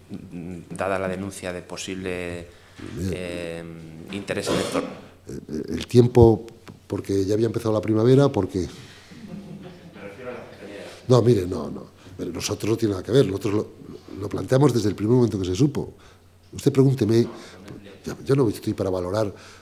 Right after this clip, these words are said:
Speaker 2: las iniciativas de todos los gobiernos, de todas las comunidades autónomas, cuando hacen una cosa, cuando no. Mire, yo valoro lo que hizo el gobierno de Castilla y León en su momento. Y eso es lo importante, y eso es lo que hay que destacar hoy.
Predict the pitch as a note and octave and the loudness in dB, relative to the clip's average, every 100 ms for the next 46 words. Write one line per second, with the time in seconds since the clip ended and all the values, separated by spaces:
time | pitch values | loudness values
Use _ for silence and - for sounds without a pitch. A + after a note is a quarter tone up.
0 | - - F#2+ G2+ F#2 G#2 A2+ G#2 F#2 - | -18 -10 -8 -6 -6 -2 0 0 0 4
1 | C3+ A#2 G2 G#2 A#2 G#2 G#2+ G#2+ - - | 4 4 4 6 6 6 2 -2 -4 -18
2 | - - G2 - A#2 A2 - F#2+ G#2 G#2 | -16 -4 0 4 6 4 2 2 4 2
3 | F2 E2 G#2+ G2 G2 G2+ F#2+ - - - | 0 2 4 4 4 0 -2 -10 -20 -10
4 | - G#2 A2 - G2 F2 F2+ F2 - - | -4 0 0 -2 -4 -4 -6 -8 -10 -14
5 | D2+ - C#2 C#2 D2 F#2 D2+ E2+ G2 A2+ | -18 -20 -18 -14 -6 -6 -4 0 6 8
6 | A#2+ A#2 - - - G#2 G2+ B2 B2+ C3 | 8 4 -4 -18 -8 0 4 8 8 6
7 | C3+ B2+ - - _ - - - _ E2+ | 4 2 -2 -20 _ -20 -20 -20 _ -6
8 | F#2 F2+ F2 F2 E2 F#2 A#2+ A#2+ A#2+ A2 | -2 -2 -2 -4 0 6 6 8 4 2
9 | F2+ - A2+ G#2+ G2 G2+ G2 F#2 E2 C#2 | -2 -4 -2 2 4 4 2 0 -4 -8
10 | C#2 B1+ - _ - - A2+ D3 C3 G2 | -8 -12 -18 _ -12 -2 2 4 4 2
11 | F2+ C#3+ C#3+ - C#2+ F#2+ B2+ A#2 A2+ A#2 | 0 2 2 0 -4 0 2 2 2 0
12 | - F#2+ G#2+ C3+ - | 0 -2 0 0 0